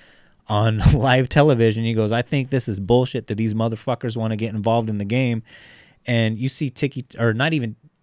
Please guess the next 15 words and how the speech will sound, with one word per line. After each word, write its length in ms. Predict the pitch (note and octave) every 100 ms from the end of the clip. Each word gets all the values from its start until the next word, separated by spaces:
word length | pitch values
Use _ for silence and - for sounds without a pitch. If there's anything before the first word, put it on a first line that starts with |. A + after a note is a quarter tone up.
| -
ticky-tack 480 | D3+ C#3 - G2+ -
fouls, 260 | E2+ F#2
ghost 480 | F#2+ C3 C3 C3+ -
fouls 280 | B2+ A#2+ A2+
being 200 | A#2 G#2+
called 280 | - A2+ G#2
against 280 | G2 E2+
Shaq. 460 | - C#3+ C#3 C3 - _ _ _ _ -
And 180 | A#2 A2
sh-, 140 | -
you 100 | B2+
see 180 | - B2+
Shaq 320 | - C#3+ B2+
and 100 | A2+
Kobe, 340 | - D#3 C#3+